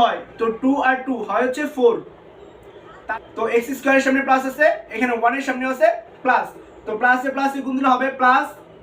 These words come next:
তারপর হলো এক্স স্কয়ার দিয়া এই ওয়ান কে গুণ দিব, তাহলে হয় হচ্ছে ওয়ান এক্স স্কয়ার। তো এখানে ওয়ান টা না দিয়া শুধুমাত্র এক্স স্কয়ার লিখলেই হবে, কারণ আমরা জানি যদি এখানে দেখুন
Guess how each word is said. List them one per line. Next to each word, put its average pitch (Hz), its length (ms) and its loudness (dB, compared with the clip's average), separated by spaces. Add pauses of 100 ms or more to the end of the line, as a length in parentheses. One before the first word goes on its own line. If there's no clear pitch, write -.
(160)
তারপর 240 340 2
হলো 269 140 4 (260)
এক্স 233 140 -8 (100)
স্কয়ার 269 300 -2
দিয়া 269 160 2 (520)
এই 233 140 0
ওয়ান 247 200 4
কে 277 140 -4
গুণ 262 160 -2
দিব, 233 120 -2 (340)
তাহলে 233 260 4
হয় 254 180 4
হচ্ছে 262 180 0 (200)
ওয়ান 262 180 2 (180)
এক্স 247 120 -6 (160)
স্কয়ার। - 280 2 (500)
তো - 120 -2
এখানে 269 200 4 (180)
ওয়ান 254 180 4 (100)
টা 269 60 0 (100)
না 269 140 2
দিয়া 269 120 0 (100)
শুধুমাত্র 262 320 -4 (100)
এক্স 240 200 -4
স্কয়ার 269 260 0
লিখলেই 269 300 2
হবে, 190 200 -4 (400)
কারণ 247 240 2
আমরা 269 200 -2
জানি 269 160 -2 (300)
যদি 233 220 0
এখানে 269 180 0 (120)
দেখুন 240 220 -4